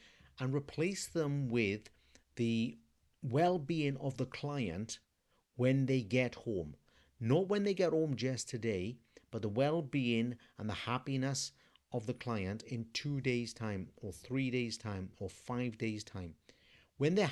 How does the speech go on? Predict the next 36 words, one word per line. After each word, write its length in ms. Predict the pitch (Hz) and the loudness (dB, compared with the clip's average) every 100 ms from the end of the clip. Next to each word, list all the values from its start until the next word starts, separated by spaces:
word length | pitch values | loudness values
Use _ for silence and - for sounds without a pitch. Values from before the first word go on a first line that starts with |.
| - | 0
happier 420 | 175 185 190 143 - | -2 -2 0 0 -2
about 240 | 117 127 123 | -6 -6 -6
the 60 | |
color 340 | 117 - 143 131 | -8 -4 -2 -2
you've 260 | 117 110 | -2 -4
delivered 500 | 110 107 101 95 110 - - _ | -2 -2 -2 -2 -6 -8 -20 _
in 200 | 120 110 110 | -6 -6 -6
two 260 | - 120 | -4 -4
weeks' 280 | 107 107 - | -2 -4 -6
time, 360 | - 92 120 135 - - - | -6 -4 -4 -8 -18 -20 -12
or 100 | - | -4
the 100 | 110 | -4
facial 760 | 113 - 147 143 - 113 139 147 - _ | -4 0 0 2 2 4 2 -2 -14 _
that's 220 | 107 - | -6 -2
lasted 460 | 127 123 113 123 110 | 0 0 0 -2 0
longer 440 | 117 127 127 120 | 2 2 0 0
than 220 | 110 113 - | -2 -4 -2
ever, 520 | 139 139 92 107 147 - _ - - - - | 0 0 0 -2 -2 -12 _ -20 -20 -18 -6
and 140 | 117 | -4
we 80 | 123 | -4
put 280 | - 143 107 | -2 -2 4
that 240 | 139 180 | 2 4
emotion 480 | 196 135 113 107 113 | 2 4 4 2 -2
into 260 | 104 104 101 | -2 0 0
our 180 | 98 | 0
hearts 460 | 87 - 95 123 - | -4 -6 -6 -6 -6
and 120 | 104 | -8
say, 240 | 90 107 95 | -4 -2 -4
"Wow, 400 | 85 110 90 85 - - _ | -4 -4 -4 -10 -20 -20 _
how 300 | - 139 185 190 | -8 0 0 0
powerful 580 | - 147 160 139 - 123 | -6 0 0 0 -2 -2
is 120 | 110 | -2
that 300 | 123 110 - | -2 -4 -4
as 120 | 107 | -8
a 60 | 101 | -8
customer 640 | - - 139 - 156 147 | -8 -6 -6 -6 -6 -8